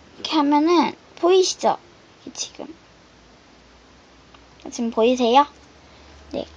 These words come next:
색깔이 잘 나타날진 모르겠지만 됐습니다. 이게 일본 건가 봐요. 사쿠라. 그다음에 이거는 파랑색이에요.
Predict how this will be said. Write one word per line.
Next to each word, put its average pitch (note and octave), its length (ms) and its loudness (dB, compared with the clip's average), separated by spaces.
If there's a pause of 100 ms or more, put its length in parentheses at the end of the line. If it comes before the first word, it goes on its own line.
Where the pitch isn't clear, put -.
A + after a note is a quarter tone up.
(260)
색깔이 D4 440 6
잘 B3+ 200 4
나타날진 C4 680 4
모르겠지만 C#4+ 800 2 (720)
됐습니다. - 560 -10 (720)
이게 D4+ 160 4
일본 D4 380 4
건가 F4 280 4
봐요. A#3+ 440 6
사쿠라. C#4+ 560 -2 (1120)
그다음에 C#4 960 4
이거는 F4+ 840 4 (1900)
파랑색이에요. F#4+ 1300 2